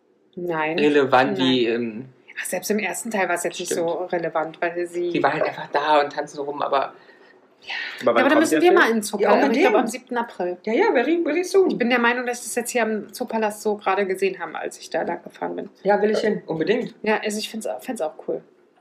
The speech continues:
Speaker 1: Habt ihr mitgekriegt,
Speaker 3: Hm.
Speaker 1: ihr hattet ja auch eine Premiere, äh, diese Woche?
Speaker 2: Ja,
Speaker 3: Mhm.
Speaker 2: J G A.
Speaker 1: Ja, habt ihr das mitbekommen?
Speaker 3: Nein, also
Speaker 1: Nein?
Speaker 3: nur online gesehen.
Speaker 1: Okay. Hätte ja sein können, dass du da so vorbeistratzt.
Speaker 2: Na, ist ja so regelmäßig hier.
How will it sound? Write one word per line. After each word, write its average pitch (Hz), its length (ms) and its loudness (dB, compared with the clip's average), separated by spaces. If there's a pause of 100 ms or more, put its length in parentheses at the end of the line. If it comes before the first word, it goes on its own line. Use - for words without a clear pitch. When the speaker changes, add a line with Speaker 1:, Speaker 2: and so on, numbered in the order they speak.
(480)
Speaker 1:
Habt - 160 2
ihr 247 60 2
mitgekriegt, 339 420 -2
Speaker 3:
Hm. 285 40 2
Speaker 1:
ihr - 20 4
hattet 247 180 -2
ja 220 140 4
auch 214 60 0
eine 214 100 -4
Premiere, 190 720 -2
äh, 262 180 0
diese 262 200 -4
Woche? 254 340 0
Speaker 2:
Ja, 208 440 4
Speaker 3:
Mhm. 120 180 -6
Speaker 2:
J 190 240 2
G 190 160 4
A. 170 380 2
Speaker 1:
Ja, 165 420 -4
habt 233 140 -8
ihr - 20 0
das 208 100 -6
mitbekommen? 277 560 0 (260)
Speaker 3:
Nein, - 280 -4 (220)
also 208 180 0
Speaker 1:
Nein? 233 80 -4
Speaker 3:
nur 90 140 -4
online 202 300 -4
gesehen. 196 360 -12 (120)
Speaker 1:
Okay. 277 340 -6 (360)
Hätte 214 120 -4
ja 226 60 -2
sein 226 220 0
können, 262 140 -4
dass 233 120 -4
du 226 80 -2
da 208 120 2
so 208 120 -2
vorbeistratzt. 214 720 -4
Speaker 2:
Na, 156 80 4
ist 151 180 -2
ja 151 80 0
so 147 140 -4
regelmäßig 143 520 -2
hier. 147 320 -4